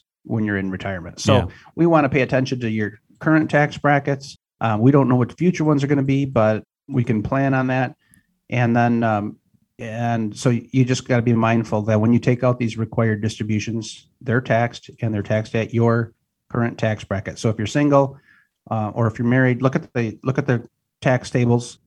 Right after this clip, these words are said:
Speaker 1: and then we can plan for that.
Speaker 2: Yeah. Uh, well, so let me, let me ask you another one here, Matt. So we'll break into some of this stuff. Uh, can, can an account owner take more than one R M D? Um, you know, you, maybe you want to. I mean, maybe you, maybe you wanna use the money for something. I don't know. So c-,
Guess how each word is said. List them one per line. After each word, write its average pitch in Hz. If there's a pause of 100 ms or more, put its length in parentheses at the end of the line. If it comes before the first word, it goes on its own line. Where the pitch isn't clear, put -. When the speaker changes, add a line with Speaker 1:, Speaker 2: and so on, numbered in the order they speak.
(160)
Speaker 1:
and 120
then 110
we 110
can 107
plan 92
for 101
that. -
Speaker 2:
Yeah. 98 (640)
Uh, 143
well, 160
so 185
let 190
me, 214
let 156
me 185
ask 175
you 170
another 165
one 123
here, 110
Matt. 107
So 123
we'll 117
break 123
into 123
some 120
of 117
this 113
stuff. 120 (400)
Uh, 135
can, 165 (120)
can 190
an 175
account 214
owner 180
take 170 (280)
more 127 (160)
than 170
one 170
R 127
M 117
D? 110 (380)
Um, 107 (120)
you 135
know, 117 (280)
you, 131
maybe 131
you 170
want 160
to. 85
I 104
mean, 107
maybe 113
you, 143
maybe 113
you 123
wanna 135
use 139
the 139
money 160
for 101
something. 92
I 107
don't 120
know. 135
So 107
c-, -